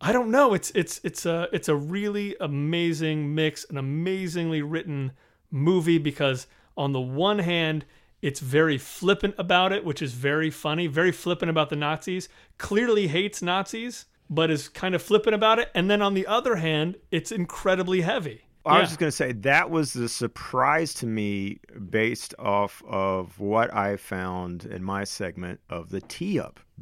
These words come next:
Speaker 2: because
Speaker 1: Mm-hmm.
Speaker 2: some of the reviews were so critical of it poking fun of the invasion of Poland.
Speaker 1: Yeah.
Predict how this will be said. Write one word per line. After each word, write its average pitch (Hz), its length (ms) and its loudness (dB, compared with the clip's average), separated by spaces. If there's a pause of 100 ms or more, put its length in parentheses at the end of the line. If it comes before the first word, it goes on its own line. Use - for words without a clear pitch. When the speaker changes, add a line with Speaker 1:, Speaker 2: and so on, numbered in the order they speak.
(180)
Speaker 2:
because 107 460 -2
Speaker 1:
Mm-hmm. 139 100 -4
Speaker 2:
some 123 280 -2
of 131 120 -4
the 147 80 -4
reviews 104 640 -4
were 104 120 -4
so 120 280 -6
critical 113 640 -4
of 95 400 -2
it 98 180 -4 (280)
poking 107 400 -6
fun 87 320 -8
of 85 140 -8
the 90 100 -8
invasion 90 440 -6
of 87 120 -14
Poland. 120 480 -2 (560)
Speaker 1:
Yeah. 110 160 -12